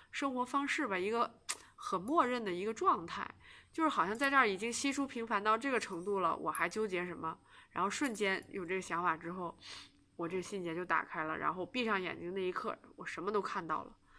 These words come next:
呃，当时就是这样的一个过程。那么这是一类的，就是不能相信自己，啊，能够显化之后是什么样的。再有一类呢，就是，呃，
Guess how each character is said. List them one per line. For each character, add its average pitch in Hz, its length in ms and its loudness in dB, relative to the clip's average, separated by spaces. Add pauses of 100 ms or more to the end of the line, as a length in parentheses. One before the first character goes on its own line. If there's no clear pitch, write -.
(520)
呃， 165 380 -6
当 214 140 4
时 208 160 -2
就 202 160 0
是 190 80 0
这 208 100 -2
样 190 140 4
的 175 60 -2
一 160 100 -2
个 170 100 -2
过 180 220 -2
程。 - 260 -10 (1700)
那 226 140 0
么 196 260 8
这 247 160 -2
是 220 160 0
一 180 160 2
类 240 240 4
的， 165 160 0
就 190 160 -6
是 185 80 -4
不 220 140 -4
能 190 140 -2
相 202 240 2
信 202 180 -2
自 202 160 -6
己， 175 280 -8 (360)
啊， 156 300 -4
能 170 200 -6
够 220 320 2
显 151 240 -6
化 190 180 4
之 196 160 -2
后 220 360 -2 (160)
是 - 180 -6
什 175 160 -6
么 175 80 -2
样 214 240 4
的。 - 100 -12 (460)
再 277 180 6
有 220 60 6
一 196 140 2
类 202 180 2
呢， 175 100 -2
就 185 160 -4
是， 170 360 -2 (420)
呃， 165 420 -6